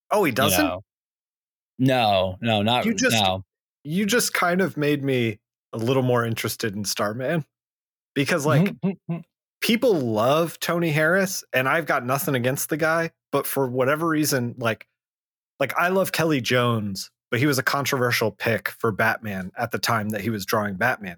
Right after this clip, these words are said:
Speaker 1: And a lot of the fans didn't really like it 'cause it was so fucking strange. Uh,
Speaker 2: Yeah.
Speaker 1: in the same way, it's like, Harris's work just never really clicked with me. It felt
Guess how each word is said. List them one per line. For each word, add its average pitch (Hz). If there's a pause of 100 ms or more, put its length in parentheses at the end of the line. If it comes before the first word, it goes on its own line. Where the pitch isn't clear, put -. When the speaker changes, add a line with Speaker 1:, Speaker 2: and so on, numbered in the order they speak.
Speaker 1:
And 127
a 120
lot 151
of 143
the 131
fans 139
didn't 139
really 127
like 123
it 107
'cause 110
it 117
was 113
so 117 (420)
fucking 113
strange. 123 (920)
Uh, 127
Speaker 2:
Yeah. 87 (1800)
Speaker 1:
in 151
the 139
same 160
way, 139
it's -
like, - (720)
Harris's 143 (160)
work 120
just -
never 117
really 127 (160)
clicked -
with 190
me. 226 (320)
It 135
felt 143